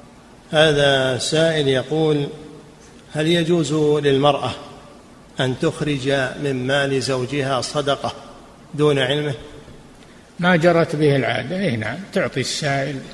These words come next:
Speaker 2: عند الباب، ت-، تعطي المحتاج، لكن ما تجحف بمال زوجها،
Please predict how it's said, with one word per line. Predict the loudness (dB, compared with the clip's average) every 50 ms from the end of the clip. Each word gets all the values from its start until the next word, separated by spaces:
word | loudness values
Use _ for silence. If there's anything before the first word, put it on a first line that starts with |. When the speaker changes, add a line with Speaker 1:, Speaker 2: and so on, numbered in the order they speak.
| -18 -20 -20 -20 -20 -20 -20 -20 -20 -20 -20 -20 -20 -10 -6
Speaker 2:
عند | -4 -2 0 2
الباب، | 0 0 2 2 2 4 4 4 2 -2 -4
ت-، | -6 -4 -4 -6 -8 -12 -16 -20 -20 -20 -20 -20 -20 -20 -20 -20 -8 -4
تعطي | -2 -2 0 0 2 2
المحتاج، | 2 2 2 0 -2 -2 -2 2 4 4 4 4 2 -2 -8 -12 -16 -18 -20 -20 -20 -14 -10
لكن | -6 -4 -4 -2 -2 0 2
ما | 2 2 2
تجحف | 2 2 0 0 0 0 -2 -2 -2 0
بمال | 0 0 0 0 2 0 0 -2
زوجها، | -2 -2 -4 -2 -2 -4 -4 -4 -6